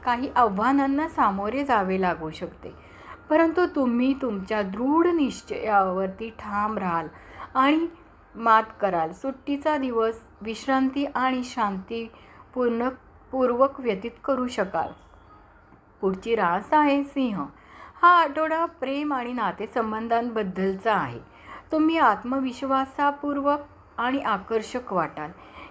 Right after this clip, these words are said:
इतरांकडून सकारात्मक लक्ष वेधून घेतलं जाईल. तुमची सर्जनशीलता या कार्यावरती लक्ष केंद्रित करा. स्वतःला मुक्तपणे व्यक्त करा. आठवड्याच्या मध्यभागी तुम्हाला काही लहान दुखणे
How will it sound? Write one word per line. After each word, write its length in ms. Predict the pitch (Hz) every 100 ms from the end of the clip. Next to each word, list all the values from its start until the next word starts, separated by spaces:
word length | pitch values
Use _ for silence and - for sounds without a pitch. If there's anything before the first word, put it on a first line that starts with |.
| -
इतरांकडून 840 | 220 196 214 214 214 285 294 269
सकारात्मक 920 | 254 262 254 262 262 269 269 302 330
लक्ष 300 | 285 220 -
वेधून 480 | 233 226 190 196 226
घेतलं 380 | 214 190 175 175
जाईल. 400 | 160 160 131 127 - - - - -
तुमची 400 | 233 202 196 247
सर्जनशीलता 1120 | 247 208 180 226 240 - 269 262 254 311 233
या 180 | 226 262
कार्यावरती 800 | 262 240 196 202 202 208 277 247
लक्ष 280 | 208 202 277
केंद्रित 460 | 285 294 277 262 -
करा. 300 | 208 170 156 156 -
स्वतःला 520 | 240 254 262 277 285
मुक्तपणे 760 | 277 285 - - 330 320 320
व्यक्त 340 | 294 208 - 202 196
करा. 200 | 175 170 - - - -
आठवड्याच्या 680 | 269 254 320 359 415 392 415
मध्यभागी 760 | 370 285 190 247 311 339 330 285
तुम्हाला 480 | 294 254 214 226
काही 420 | 254 240 196 208 233
लहान 400 | 240 262 311 302
दुखणे 400 | 277 208 220